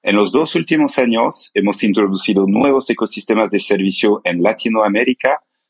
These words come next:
para abordar una gama de necesidades existentes en áreas tales como la salud o la vivienda. Si miramos las cifras a finales de marzo,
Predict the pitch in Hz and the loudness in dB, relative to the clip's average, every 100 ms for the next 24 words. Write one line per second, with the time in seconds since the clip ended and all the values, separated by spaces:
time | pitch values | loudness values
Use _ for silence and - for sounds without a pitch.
0 | _ 90 104 104 110 107 113 110 - 123 | _ 0 2 2 2 2 2 2 0 0
1 | 139 139 131 127 120 107 104 101 101 113 | 0 0 2 2 2 0 0 -2 -4 0
2 | 104 98 90 - 95 90 - 113 117 120 | 2 0 -2 -4 -6 -6 -4 0 0 0
3 | 151 - - - 92 95 98 104 - 90 | -4 -4 -14 -6 -2 2 2 2 0 -2
4 | 85 - 90 87 87 - _ 78 76 85 | -2 -4 -4 -2 -4 -10 _ -4 -2 0
5 | 85 120 151 - _ _ 98 107 104 101 | 2 2 2 -4 _ _ 0 2 0 0
6 | 104 92 - - _ _ _ _ _ - | 0 0 -2 -10 _ _ _ _ _ -2
7 | 117 135 139 143 131 - 123 120 117 - | 2 4 2 2 0 0 0 2 0 0
8 | 107 - 113 110 104 101 101 127 - - | -4 0 2 2 2 0 2 0 -2 -2
9 | 139 175 | 0 0